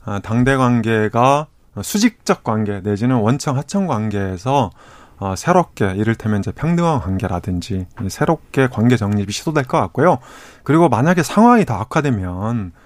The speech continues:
당에서, 그러니까 국민의힘과 윤-, 윤석열 대통령의 차별화 시도,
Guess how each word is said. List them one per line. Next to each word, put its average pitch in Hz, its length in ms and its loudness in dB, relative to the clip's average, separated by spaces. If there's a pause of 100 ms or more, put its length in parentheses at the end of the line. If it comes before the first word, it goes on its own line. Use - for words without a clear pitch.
(300)
당에서, 107 920 0
그러니까 104 120 -4
국민의힘과 107 840 -2
윤-, 110 240 0
윤석열 113 460 0
대통령의 98 800 -4
차별화 160 380 2
시도, - 320 -2